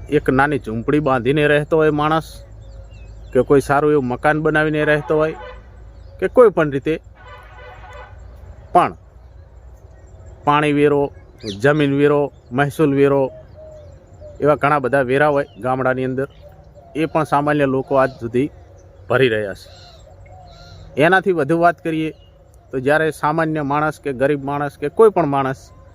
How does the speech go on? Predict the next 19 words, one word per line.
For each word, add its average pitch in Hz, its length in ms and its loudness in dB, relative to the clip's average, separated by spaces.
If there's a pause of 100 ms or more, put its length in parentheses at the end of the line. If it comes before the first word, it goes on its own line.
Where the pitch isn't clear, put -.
(460)
માર્કેટની 196 560 0
અંદર 185 200 0
કોઈ 185 220 2
પણ 170 220 -2
વસ્તુ 170 300 -2 (400)
ખરીદી 156 340 0
કરવા 135 280 0
માટે 131 260 -2
જાય, 127 280 2 (1400)
તો 196 180 8
પણ 208 160 2
એની 190 300 4
અંદર 185 200 4 (800)
એ 180 100 4
વસ્તુની 170 520 2
ઉપર 170 340 2 (1200)
નાનો 156 380 2
કે 147 120 0
મોટો 151 340 0